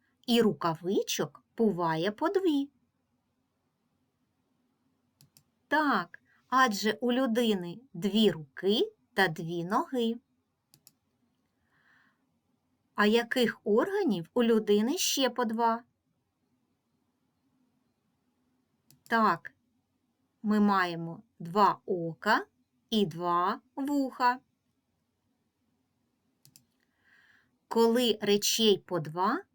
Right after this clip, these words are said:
говорять, що це пара. Сьогодні на уроці ми з вами навчимося утворювати пари предметів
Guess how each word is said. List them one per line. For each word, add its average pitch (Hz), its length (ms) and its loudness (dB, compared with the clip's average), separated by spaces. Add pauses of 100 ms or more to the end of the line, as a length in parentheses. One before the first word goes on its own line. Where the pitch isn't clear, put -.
(140)
говорять, 180 800 0
що - 260 -2
це 208 440 -4 (120)
пара. 233 480 2 (4000)
Сьогодні 196 720 -2
на 185 180 -4
уроці 170 600 -6 (460)
ми 220 160 0
з 220 100 -4
вами 202 380 2
навчимося 196 1000 -4
утворювати 190 800 -4 (100)
пари 190 420 2
предметів 170 800 -10